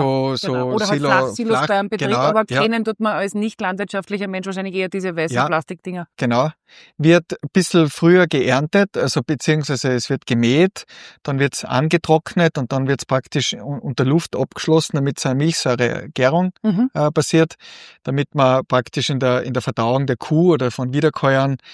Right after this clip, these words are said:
Speaker 1: einfach schon einen Schritt weiter, weiter ist, ja. Hat natürlich in der Landwirtschaft eine Bedeutung, weil du halt vom Wetter her tust ein bisschen leichter, weil
Speaker 2: Ja.
Speaker 1: du ein bisschen, bisschen schneller.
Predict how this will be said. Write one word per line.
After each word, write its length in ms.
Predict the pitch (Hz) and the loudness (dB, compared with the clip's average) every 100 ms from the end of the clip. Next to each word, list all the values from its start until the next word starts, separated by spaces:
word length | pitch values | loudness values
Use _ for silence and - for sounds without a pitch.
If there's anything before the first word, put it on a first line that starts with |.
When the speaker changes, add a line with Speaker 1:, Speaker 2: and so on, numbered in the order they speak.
| - _ | -20 _
Speaker 1:
einfach 320 | 127 120 139 - | -2 0 -2 0
schon 140 | 131 | 0
einen 100 | 123 | 0
Schritt 260 | - 135 139 | 0 -2 0
weiter, 880 | 123 - 127 123 123 - - - - | -2 0 0 0 -2 -8 -14 -14 -6
weiter 380 | 127 120 - 113 | -2 0 0 0
ist, 200 | 117 135 | 0 -2
ja. 160 | 143 - - - - | -2 -4 -16 -20 -4
Hat 160 | 151 147 | 0 4
natürlich 320 | 151 156 143 | 4 2 2
in 80 | 143 | 2
der 80 | 135 | 2
Landwirtschaft 600 | 131 143 160 - 139 - | 2 2 0 0 -2 -2
eine 80 | |
Bedeutung, 500 | 127 117 127 127 143 | -2 0 -2 0 -2
weil 160 | 120 131 | 0 0
du 160 | 147 135 | 2 0
halt 160 | 131 - _ _ | -2 -4 _ _
vom 260 | - 127 120 | -6 -2 0
Wetter 280 | 135 - | 0 2
her 200 | 143 139 | 2 2
tust 280 | 143 151 - | 0 -2 -2
ein 40 | 151 | -2
bisschen 240 | 190 - 139 | -2 0 2
leichter, 380 | 127 - 165 | 2 0 -4
weil 60 | 135 | -2
Speaker 2:
Ja. 60 | 208 | -2
Speaker 1:
du 0 | |
ein 40 | |
bisschen, 200 | 214 135 | -2 -4
bisschen 220 | 135 123 120 | -4 -6 -4
schneller. 340 | 131 156 | 0 2